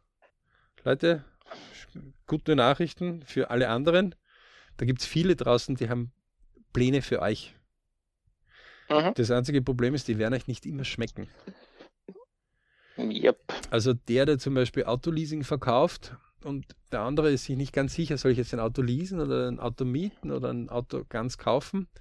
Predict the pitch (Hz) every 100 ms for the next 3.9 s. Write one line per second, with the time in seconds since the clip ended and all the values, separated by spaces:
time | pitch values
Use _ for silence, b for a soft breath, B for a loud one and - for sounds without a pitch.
0 | b b b b b b b b b -
1 | 123 127 170 165 - 131 - 131 147 -
2 | 123 113 143 170 147 147 123 117 120 -
3 | - 131 131 131 - 139 156 202